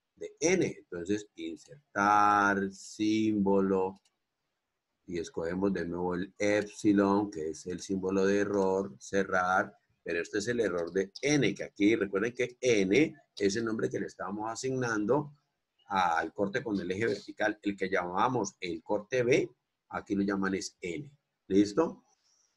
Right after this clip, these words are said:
Entonces, y al frente en la siguiente celda, pues deben digitar esta fórmula. Y acá en la parte inferior, pues digita entonces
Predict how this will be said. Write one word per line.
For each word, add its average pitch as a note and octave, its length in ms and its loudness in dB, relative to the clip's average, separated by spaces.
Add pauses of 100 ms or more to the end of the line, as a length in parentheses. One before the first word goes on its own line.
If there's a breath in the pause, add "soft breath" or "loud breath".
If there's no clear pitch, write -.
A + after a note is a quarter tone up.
Entonces, A2 380 0
y D#3+ 100 6
al D#3+ 200 6
frente C#3 400 2
en C3 80 2
la B2+ 80 0
siguiente G2+ 380 -2
celda, C3 280 -2
pues G#2 140 -2
deben G2+ 200 2
digitar B2+ 560 0
esta E2 520 -8
fórmula. D2 500 -6 (600)
Y D#3+ 140 2
acá D#3 300 6
en D3 60 4
la C3 180 2
parte A#2 320 2
inferior, C#3 500 0
pues D#3 160 -2
digita A#2 420 2
entonces G2 540 -4